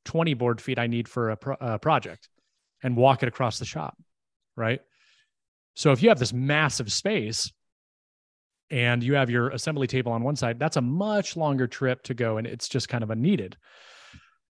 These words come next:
Where I think the, the conversation of having really big shops and really big space is shops that have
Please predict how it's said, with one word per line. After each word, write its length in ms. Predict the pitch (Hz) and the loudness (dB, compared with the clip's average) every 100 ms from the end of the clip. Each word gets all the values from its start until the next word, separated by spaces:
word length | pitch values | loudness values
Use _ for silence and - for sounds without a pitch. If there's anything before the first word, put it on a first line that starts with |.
| _ | _
Where 240 | 135 143 | 6 8
I 140 | 147 185 | 8 6
think 360 | - 160 135 - _ _ _ _ _ _ - 120 - _ | 4 4 2 -6 _ _ _ _ _ _ -20 -20 -20 _
the, 280 | 135 123 143 | 4 6 4
the 200 | 131 120 - - | 2 -2 -2 -2
conversation 580 | 147 151 123 143 127 127 | 4 4 6 4 4 2
of 120 | 113 | 0
having 400 | 120 135 120 113 - _ - | 2 2 0 -4 -10 _ -12
really 360 | 117 127 160 | 2 6 8
big 180 | 139 131 | 8 4
shops 380 | - 147 135 - | 2 -2 -2 -4
and 180 | 135 113 | -8 0
really 200 | 139 131 | 2 2
big 160 | 117 | 2
space 440 | - - 202 127 - | -2 0 2 2 0
is 160 | 135 | -6
shops 380 | - - 135 - | -4 0 0 0
that 140 | - - | -6 -2
have 320 | 120 117 | 0 0